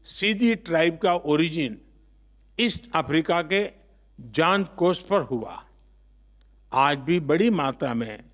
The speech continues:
भारत के लोग तंजानिया को अपना दूसरा घर मानते हैं। उनकी देखरेख के लिए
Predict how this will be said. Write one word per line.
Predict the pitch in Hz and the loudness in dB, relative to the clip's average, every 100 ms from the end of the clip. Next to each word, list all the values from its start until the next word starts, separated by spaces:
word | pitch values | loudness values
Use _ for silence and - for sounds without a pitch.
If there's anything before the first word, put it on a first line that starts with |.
| _ _ _ - | _ _ _ -18
भारत | 110 - 143 147 - | -12 -2 0 0 -2
के | 131 | 0
लोग | 123 165 170 - - _ _ _ _ _ | 4 4 2 -2 -14 _ _ _ _ _
तंजानिया | 151 147 143 147 175 185 | -2 0 2 2 2 0
को | 180 175 180 180 - - _ _ | 0 0 0 -2 -10 -20 _ _
अपना | 151 135 160 156 | -8 -6 -4 -4
दूसरा | 139 139 202 202 226 | -2 -2 -2 -2 -2
घर | 151 131 | 0 0
मानते | 120 117 110 98 | 0 -2 -4 -10
हैं। | 104 - - - _ _ _ _ _ _ _ _ - | -14 -14 -20 -20 _ _ _ _ _ _ _ _ -4
उनकी | 151 156 160 | -2 2 2
देखरेख | 139 160 160 196 190 | 4 2 4 2 2
के | 196 | 2
लिए | 185 196 | 2 2